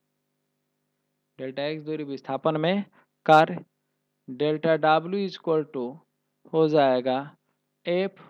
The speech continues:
गुणे माइनस डेल्टा एक्स। क्यों? क्योंकि बी से ए पर ला रहे हैं, अगर ए से बी पर लेकर जाते तो प्लस लिखते,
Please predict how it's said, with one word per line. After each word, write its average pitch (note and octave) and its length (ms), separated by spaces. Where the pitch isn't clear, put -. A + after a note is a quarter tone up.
गुणे C#3 360
माइनस C#3 640
डेल्टा B2+ 440
एक्स। D3 380
क्यों? G#3 280
क्योंकि F#3+ 380
बी E3 340
से A3 180
ए F3 40
पर D#3 200
ला A#2+ 220
रहे A2 120
हैं, A2+ 120
अगर D#3 280
ए G3 140
से G#3 180
बी F3+ 160
पर D3+ 200
लेकर B2+ 320
जाते C3 300
तो G3 140
प्लस A3 340
लिखते, A2+ 380